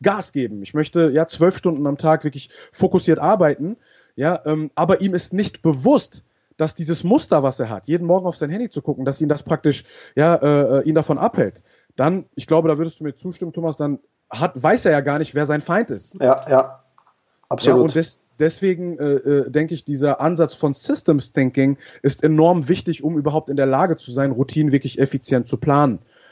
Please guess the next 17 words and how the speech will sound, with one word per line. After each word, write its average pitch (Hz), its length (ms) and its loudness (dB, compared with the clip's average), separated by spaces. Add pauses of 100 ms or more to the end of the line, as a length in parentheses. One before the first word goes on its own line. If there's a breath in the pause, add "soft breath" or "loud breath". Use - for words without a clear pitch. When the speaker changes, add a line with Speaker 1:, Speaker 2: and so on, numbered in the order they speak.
(260 soft breath)
Speaker 1:
Ja, 131 120 4
und 147 260 2
was 165 160 0
an 165 160 0
Systems 196 500 -4
Thinking 151 300 -2
gebunden 175 420 -2
ist, 214 200 -8
bevor 156 260 0
ich 156 100 -2
drauf 156 180 0
eingehe, 151 300 0
was 135 120 -2
so 147 120 0
meine 151 240 0
Routinen 170 380 -2
sind, 160 300 0